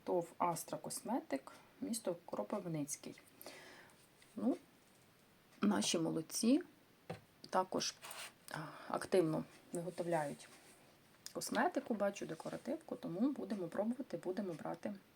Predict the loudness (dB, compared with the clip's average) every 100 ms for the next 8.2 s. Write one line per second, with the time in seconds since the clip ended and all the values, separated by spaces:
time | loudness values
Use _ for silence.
0 | -20 -18 -18 -14 -8 0 0 0 -2 0
1 | 0 0 -2 0 0 0 -2 -2 -4 -8
2 | -10 -10 -12 -12 -8 -8 -8 -14 -18 -18
3 | -16 -16 -16 -16 -16 -18 2 4 6 4
4 | 0 4 2 4 6 6 6 2 -20 -20
5 | -20 -20 -20 -20 -20 -20 -20 -20 -20 -10
6 | -4 -4 2 2 2 0 0 -2 0 0
7 | 0 -2 -2 -6 4 6 6 0 -6 0
8 | 2